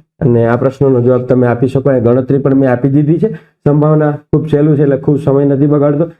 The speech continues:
તમારે ઝડપથી સોલ્યુશન કરવાનું છે અને મારે તમારા સુધી પહોંચવાનું છે.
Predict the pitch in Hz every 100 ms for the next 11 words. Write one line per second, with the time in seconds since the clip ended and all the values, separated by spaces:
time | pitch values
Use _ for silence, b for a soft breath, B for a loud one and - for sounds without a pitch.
0 | B _ - 127 131 127 113 131 117 135
1 | 127 127 131 131 139 131 131 139 139 135
2 | - - 123 117 120 120 123 123 113 113
3 | 117 131 127 117 104 92